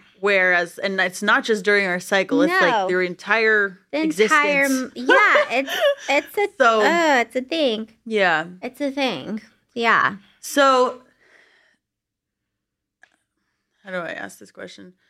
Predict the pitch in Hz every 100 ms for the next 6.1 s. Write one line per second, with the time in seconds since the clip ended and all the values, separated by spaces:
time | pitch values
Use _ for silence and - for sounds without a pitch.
0 | _ _ _ _ _ _ _ _ - 214
1 | 214 214 214 208 _ _ _ _ _ _
2 | _ _ _ _ _ _ _ _ - 254
3 | 240 262 - 294 285 277 - - - _
4 | _ _ _ _ _ _ _ - 214 254
5 | 311 294 247 240 202 190 185 175 175 165
6 | -